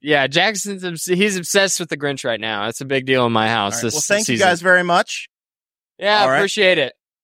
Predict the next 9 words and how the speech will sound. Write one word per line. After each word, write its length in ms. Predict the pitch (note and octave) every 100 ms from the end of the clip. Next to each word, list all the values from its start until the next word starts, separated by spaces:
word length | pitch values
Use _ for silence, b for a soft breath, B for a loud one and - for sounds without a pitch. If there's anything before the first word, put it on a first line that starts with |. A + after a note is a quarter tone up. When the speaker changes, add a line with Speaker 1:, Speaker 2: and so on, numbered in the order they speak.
| _
Speaker 1:
I 160 | D#3 C#3
appreciate 460 | D#3+ F3+ F#3+ G3 F#3+
the 100 | F3
coffee. 580 | F#3 F#3 F3 D#3 A2 - _ B2+
Speaker 2:
All 120 | D3
right. 260 | E3 D3 - _ _ -
We're 120 | D#3+
gonna 200 | G3 F#3+
continue, 500 | F#3 F3 A3+ A3 A3